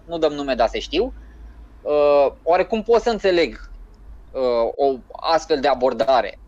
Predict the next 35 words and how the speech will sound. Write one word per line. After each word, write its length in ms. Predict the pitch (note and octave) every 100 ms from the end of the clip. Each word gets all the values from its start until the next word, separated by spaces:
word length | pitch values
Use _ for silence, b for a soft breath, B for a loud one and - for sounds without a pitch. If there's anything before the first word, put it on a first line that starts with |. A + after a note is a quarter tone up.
| B2+
dar 200 | C#3+ C#3+
totodată, 920 | F#3 F3+ E3+ C#3+ C3 - C3+ G3+ - _ -
dacă 400 | B2 A2+ F3+ F3+
ar 80 | D#3+
lua 120 | F3+
ca 100 | F#3
exemplu 600 | D#3 B2+ E3+ D3 A2+ F#2+ -
experiența 480 | B2 B2+ D#3 E3+
de 80 | E3
anul 140 | E3+ D#3+
trecut, 380 | D3 - C#3+ - -
când 300 | - E3+ B2
Reșița 360 | A#2+ C#3+ D3+ E3
Locomotiv 460 | D#3 D3+ D#3+ D#3+ C3
s-a 120 | C#3
organizat 560 | C3 C3 A#2+ D3 D#3
un 160 | E3 C#3+
robol, 460 | C3 A#2 C#3 B2+ - - B B B B B B -
uh, 800 | B2 A#2+ A#2 A2+ A2+ G#2+ G#2 E2+ - - -
e 140 | F#3
drept, 360 | F#3 G3+ - -
a 120 | -
fost 220 | - G3
și 60 | G#3
o 60 | G3
conjunctură 560 | F3+ E3 D#3 C#3+ E3
care 200 | C#3+ C#3
până 180 | - D#3+
la 100 | D3+
urmă 300 | D#3 D#3+ D#3+ D#3
a 40 |
fost 360 | D#3+ - G3 F#3+
în 100 | D#3+
favoarea 880 | D3+ C#3+ B2 C#3+ C3 B2 A2+ G#2+ G#2 -
sportului 880 | - - - D3+ C3+ - B2+ B2 A2